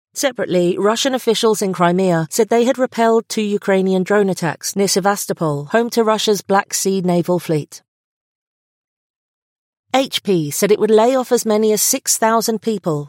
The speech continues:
more than a tenth of its workforce, making it the latest big American technology firm to side staff. It hopes to cut one point four billion dollars in annual costs.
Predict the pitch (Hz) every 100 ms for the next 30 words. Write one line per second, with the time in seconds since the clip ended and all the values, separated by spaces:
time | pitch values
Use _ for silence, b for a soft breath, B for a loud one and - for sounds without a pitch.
0 | - 196 247 277 269 - 208 180 170 165
1 | - 180 170 160 151 - - 202 226 240
2 | 262 240 196 196 214 - 226 - - 247
3 | - 208 214 208 - 180 175 - 185 214
4 | 196 180 - 165 160 160 254 - 220 170
5 | - - 175 147 - - _ _ _ _
6 | _ _ _ - 262 320 - - - 247
7 | 185 214 226 208 196 - 208 190 185 185
8 | 180 175 170 165 160 170 165 170 165 160
9 | 147 170 147 - - -